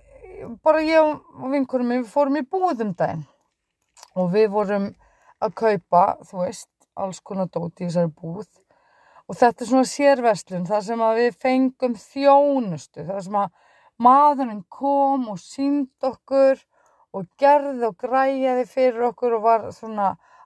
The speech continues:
að segja okkur hvernig þetta væri og allt þetta. Og við náðum þessu bondi, við náðum að, þú veist, spjalla og hlæja og hafa gaman og þetta var einhvern veginn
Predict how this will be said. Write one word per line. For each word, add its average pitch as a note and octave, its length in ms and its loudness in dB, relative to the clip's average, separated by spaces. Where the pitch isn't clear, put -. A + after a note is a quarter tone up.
að F#3+ 140 -10
segja A#3 420 0
okkur G#3 200 -6
hvernig G#3 360 -4
þetta G3 160 4
væri G#3 380 2
og F#3 220 -2
allt F#3+ 260 -4
þetta. F#3 300 -4
Og G#3 100 -4
við B3 220 2
náðum C#4 580 2
þessu A3 220 -8
bondi, C4+ 520 -2
við G#3 300 -8
náðum B3 640 0
að, F#3+ 100 -2
þú G3 100 -4
veist, E3 180 -6
spjalla - 720 -2
og F3+ 160 -4
hlæja C4+ 720 -2
og F3 140 -6
hafa F3+ 200 0
gaman C4 800 -2
og F3+ 120 -4
þetta A3+ 340 0
var C4 400 4
einhvern B3 320 -2
veginn A3+ 320 0